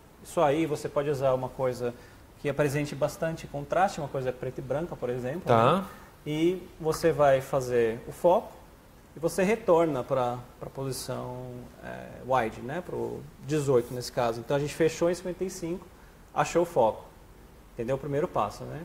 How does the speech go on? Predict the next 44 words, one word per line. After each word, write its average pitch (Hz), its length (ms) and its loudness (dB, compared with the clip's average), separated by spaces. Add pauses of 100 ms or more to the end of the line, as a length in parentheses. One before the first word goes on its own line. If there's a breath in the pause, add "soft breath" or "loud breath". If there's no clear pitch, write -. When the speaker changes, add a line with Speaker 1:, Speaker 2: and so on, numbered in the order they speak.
Speaker 1:
Colocou, 151 320 6
Speaker 2:
Ok. 143 300 6
Speaker 1:
vamos 160 280 0 (140)
recapitular. 135 720 0 (400 loud breath)
Speaker 2:
Deixa 147 200 6
Speaker 1:
Colocou 156 260 10
Speaker 2:
no 165 60 6
Speaker 1:
em 165 40 4
Speaker 2:
T 151 140 10
vinte 165 100 8
e - 40 4
um, - 20 4
Speaker 1:
dois - 0 - (180)
nove. 156 320 10
Speaker 2:
dois 127 180 8
nove. 165 580 6 (300)
Speaker 1:
Aí 139 160 6
a 143 40 4
gente 151 180 -2
fecha 170 400 6
em - 20 -2
cinco, 143 340 -2
Speaker 2:
Cinco 143 180 -2
cinco. 151 160 0
Speaker 1:
cinco - 280 -2
cinco. 160 480 -4
Isso 226 240 -2
seria 202 300 2
com 202 160 -6
qualquer 202 340 2
lente. 117 400 -4 (280 loud breath)
Então, 156 220 4
se 165 140 0
aqui 165 220 4
é 143 80 6
dois 139 220 0
nove, 160 360 0
pode 135 240 0
ser - 100 -4
uma 139 120 -2
lente 139 300 -4
que - 80 -16
seja 156 340 -2
quatro. 139 520 4